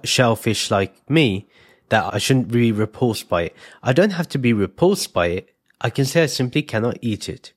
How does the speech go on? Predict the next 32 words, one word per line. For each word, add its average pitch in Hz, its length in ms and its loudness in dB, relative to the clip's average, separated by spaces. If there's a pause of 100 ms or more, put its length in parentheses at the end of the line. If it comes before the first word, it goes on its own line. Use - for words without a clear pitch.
(500)
Simple. - 500 -10 (680)
But 127 100 -2
if 143 200 -4
you 185 280 4
have 147 220 2
a 151 80 4
repulsion 160 580 2
towards 127 300 2
anything, 135 460 0
like, 113 240 2
even 135 200 2
if 139 200 0
it's - 240 -2 (720)
a 120 120 0
repulsion 127 540 0
towards 120 240 -2
people 135 360 -4
who 117 100 2
eat 113 180 0
meat 120 380 -2
or 120 80 2
even 127 260 2
beef, 117 440 -2 (1400)
that's, - 580 -10 (540)
you're 110 160 -2
not 135 200 2
following 135 340 2
what 123 140 2
Shri 127 200 -4
Krishna 131 380 0
is 123 140 2
saying. 107 400 0